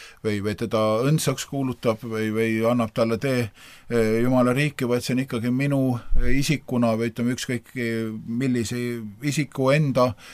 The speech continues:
personaalne suhe Jumalaga on tegelikult see, kes annab talle tee Jumala juurde ja ütleme ka seda, et inimene võib olla koguduse liige ja ometi mitte tunda Jumalat ja, ja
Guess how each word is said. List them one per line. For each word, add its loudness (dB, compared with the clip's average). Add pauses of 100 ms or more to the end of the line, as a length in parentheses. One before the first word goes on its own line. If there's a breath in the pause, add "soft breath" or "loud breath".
(120)
personaalne 2
suhe 0
Jumalaga -2
on -4
tegelikult -6
see, -8
kes -6
annab -2
talle -4
tee -2
Jumala -2
juurde -10
ja -8
ütleme -8
ka -8
seda, -12
et -14
inimene 0
võib -2
olla 0
koguduse -6
liige 0 (420 loud breath)
ja -2
ometi 2
mitte 0
tunda -2
Jumalat -2
ja, -2 (180)
ja -8